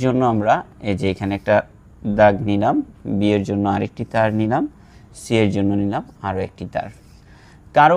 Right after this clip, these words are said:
উপরে সিঙ্গেল বার নেই, এই জন্য আমরা not gate ইউজ করে নিচের দিকে তার টানলাম না। এখন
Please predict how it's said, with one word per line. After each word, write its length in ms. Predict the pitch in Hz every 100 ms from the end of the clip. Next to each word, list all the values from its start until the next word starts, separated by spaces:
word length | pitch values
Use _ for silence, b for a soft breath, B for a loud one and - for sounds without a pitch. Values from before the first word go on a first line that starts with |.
| 170
উপরে 220 | 175 175 160
সিঙ্গেল 280 | 151 143 147 127
বার 140 | 123 123 135
নেই, 140 | 170 202 -
এই 60 | 110
জন্য 140 | 120 131 120
আমরা 140 | 110 110
not 160 | 107 104 90
gate 180 | 113 - 113
ইউজ 180 | 113 - 143
করে 180 | 123 143 - b b -
নিচের 280 | 113 110 113 101
দিকে 180 | 104 147 - - -
তার 180 | 110 123 -
টানলাম 400 | 104 98 101 107 101 87
না। 80 | - - - - - - - - - 123
এখন 160 | 127